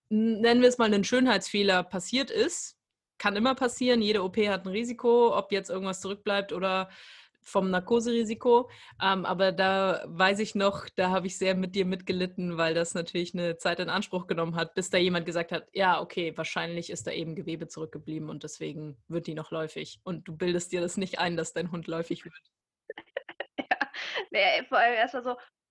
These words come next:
Speaker 2: Blasenentzündung, ganz klar, weil sie blutet ja, also, es war ja wirklich Blut zu finden. Und ich dachte: "Das kann nur 'ne Blasenentzündung sein." Nö, alles in Ordnung. Wir mussten ja auch wirklich direkt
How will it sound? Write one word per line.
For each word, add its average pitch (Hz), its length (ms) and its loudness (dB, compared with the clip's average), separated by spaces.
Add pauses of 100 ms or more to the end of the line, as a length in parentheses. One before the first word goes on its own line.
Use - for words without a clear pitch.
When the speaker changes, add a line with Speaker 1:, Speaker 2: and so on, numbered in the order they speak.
Speaker 2:
Blasenentzündung, 240 1500 0
ganz 233 360 -4
klar, 214 600 4 (600)
weil 226 380 2
sie 262 120 -2
blutet 349 600 4
ja, 330 380 4
also, 247 180 -2 (320)
es 262 260 -8
war 254 120 8
ja 277 140 2
wirklich 285 300 -6
Blut 311 300 0
zu 277 100 -4
finden. 269 300 -4
Und 233 60 -10
ich 240 80 -12
dachte: - 260 -8
"Das 233 180 -20
kann 294 180 2
nur 381 100 4
'ne 415 140 2
Blasenentzündung 320 840 0
sein." 151 240 0 (320)
Nö, 330 300 6
alles 349 400 6
in 330 140 -2
Ordnung. 330 440 4
Wir 285 80 -8
mussten 294 380 -8
ja - 200 0
auch - 140 -8
wirklich 285 300 -12
direkt 269 280 -6